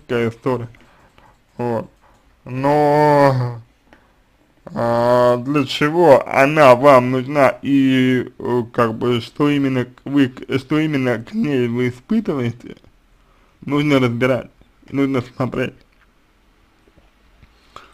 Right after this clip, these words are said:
Вот. А, следующий важный момент заключается в том, что,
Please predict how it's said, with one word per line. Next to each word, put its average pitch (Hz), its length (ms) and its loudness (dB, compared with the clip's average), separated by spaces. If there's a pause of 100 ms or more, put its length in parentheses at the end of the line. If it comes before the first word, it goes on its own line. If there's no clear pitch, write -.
(400)
Вот. 110 320 -6 (1500)
А, 123 840 2 (3250)
следующий 170 400 4
важный 160 300 6
момент 147 440 0
заключается 151 580 -6
в - 60 -14
том, 165 280 -4
что, 131 540 0